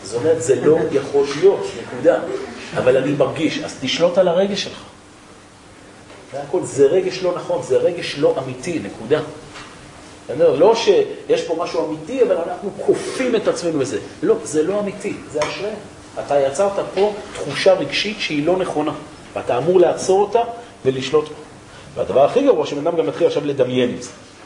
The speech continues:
הוא מתחיל עכשיו לשחק פה משחקים בדמיון. מרכיב פה כל מיני דברים, והנה הוא כבר שם, וזה קורה וכולי. היום נדבר על זה, כוח הדמיון הוא הכוח המרכזי היום שפועל בתרבות,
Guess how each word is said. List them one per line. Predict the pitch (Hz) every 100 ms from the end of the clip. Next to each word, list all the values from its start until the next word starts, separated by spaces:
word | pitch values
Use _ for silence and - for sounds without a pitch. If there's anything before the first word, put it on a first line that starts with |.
| - - - -
הוא |
מתחיל | 143 147 156
עכשיו | - 180
לשחק | 147 - - -
פה | 143 127
משחקים | - 113 139 123
בדמיון. | 104 104 95 87 -
מרכיב | 101 98 170 -
פה | -
כל | 151
מיני | 147 -
דברים, | 107 107 147 240 247 - - - - - - - - - 110
והנה | 160 185 180 175 - 170 170
הוא | 139 135
כבר | 127 117
שם, | - 196 196 151
וזה | 123 127 -
קורה | 131 175 180
וכולי. | 135 160
היום | 135 135
נדבר | 120 120 170
על |
זה, | 156 -
כוח | 143 139
הדמיון | 123 123 139 131
הוא | 113
הכוח | 131 147 127
המרכזי | 120 113 113 104
היום | 139 123
שפועל | - 120 123 131
בתרבות, | 120 - 101 107 180 240